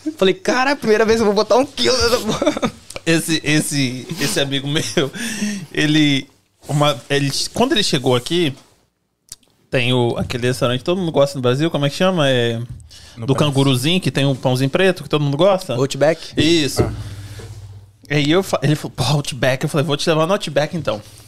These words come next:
Speaker 2: <laughs> Eu e ele, a gente gosta de comer um pouquinho, né? Aí chegou e falou assim: Eu falei, "Vou te levar, mas presta atenção, hein?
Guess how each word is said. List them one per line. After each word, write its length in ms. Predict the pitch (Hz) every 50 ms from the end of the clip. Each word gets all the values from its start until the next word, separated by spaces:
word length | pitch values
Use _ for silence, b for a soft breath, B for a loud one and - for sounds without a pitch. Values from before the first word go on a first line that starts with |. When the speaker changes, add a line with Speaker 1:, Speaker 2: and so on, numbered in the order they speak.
| - - -
Speaker 2:
<laughs> 1080 | - - - - - - 123 - _ _ _ _ _ _ - 165 170 - - - - _ _ _ _ _ _ _ _ - - - - -
Eu 120 | 139 139 143
e 20 |
ele, 120 | 156 175
a 20 | 180
gente 220 | 196 196 - 226
gosta 180 | 190 185 202 202
de 80 | -
comer 160 | - 220 202 208
um 40 |
pouquinho, 380 | 202 - 220 - - 170 151 143
né? 180 | 139 143 165 B B B B B B B
Aí 400 | - - 143 143 151 156 160 165
chegou 300 | 160 - 175 156 143 147
e 60 | 151 160
falou 280 | - 170 156 160 160
assim: 540 | 160 - - - 156 156 143 131 120 113 - - _ -
Eu 60 | 117
falei, 200 | - - 127 117
"Vou 120 | 110 117
te 140 | 117 - -
levar, 600 | 135 120 110 107 117 117 123 131 131 123 - b b b b b b -
mas 220 | - 123 113 -
presta 340 | - - 147 143 - - 156
atenção, 440 | 180 - - - 185 160 147 143 135
hein? 160 | 143 160